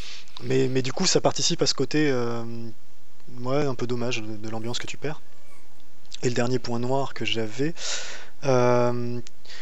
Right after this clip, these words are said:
comment te dire ? Donc, t'as toujours le côté d'Alien Retry, tu as ce, l'esthétique pour moi a été modifiée, pas forcément en, en bien. Et voilà, bon, le scénario, pas fabuleux. C'est, c'est un jeu qui, qui mérite pas, euh,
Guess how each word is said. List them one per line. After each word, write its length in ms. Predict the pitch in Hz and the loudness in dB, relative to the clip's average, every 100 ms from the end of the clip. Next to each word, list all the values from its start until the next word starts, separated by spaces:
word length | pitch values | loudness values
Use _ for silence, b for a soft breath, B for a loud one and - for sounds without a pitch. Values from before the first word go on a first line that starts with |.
| B B B B B B B - | B B B B B B B -2
comment 200 | - 123 | 0 -2
te 100 | - | -2
dire ? 200 | 110 110 - - - B B B B B - - - | -2 0 -2 -2 0 B B B B B -2 -2 -2
Donc, 260 | 131 120 135 143 | 0 -2 -2 0
t'as 120 | 151 | 0
toujours 200 | 170 165 | 2 4
le 60 | 165 | 4
côté 200 | 160 156 | 4 2
d'Alien 220 | 143 135 | 2 2
Retry, 400 | 131 - 120 110 | 0 0 0 0
tu 160 | - 127 | 0 0
as 60 | |
ce, 340 | 120 127 123 120 | 0 0 0 0
l'esthétique 460 | 131 127 - 131 147 | 0 0 0 0 0
pour 140 | 139 | 0
moi 160 | 131 131 | 0 2
a 20 | |
été 140 | 120 120 | 0 0
modifiée, 440 | 117 113 - 123 | -2 -2 0 0
pas 120 | - | 0
forcément 680 | - - - 110 110 110 104 - | -2 -2 -2 -2 -2 -2 -2 -2
en, 280 | 123 117 127 | -2 -2 -2
en 40 | |
bien. 300 | 110 113 139 156 - B B B B B B - - - | -2 -2 -2 -2 0 B B B B B B 0 0 0
Et 220 | 135 110 | 0 0
voilà, 260 | 104 107 107 | 0 0 0
bon, 160 | 104 101 101 | 0 0 0
le 80 | |
scénario, 360 | - - 101 98 98 | 0 0 -2 -2 0
pas 80 | - | 0
fabuleux. 380 | - - - - - - - | -2 -2 -2 -2 -2 -2 0
C'est, 220 | - 123 | 0 0
c'est 160 | 117 131 | 0 0
un 100 | 127 | 2
jeu 160 | 131 | 0
qui, 320 | 135 - 117 113 | 0 0 0 0
qui 140 | - | 0
mérite 300 | 113 113 110 | 0 0 0
pas, 240 | 127 120 | 0 0
euh, 180 | 117 113 | 0 0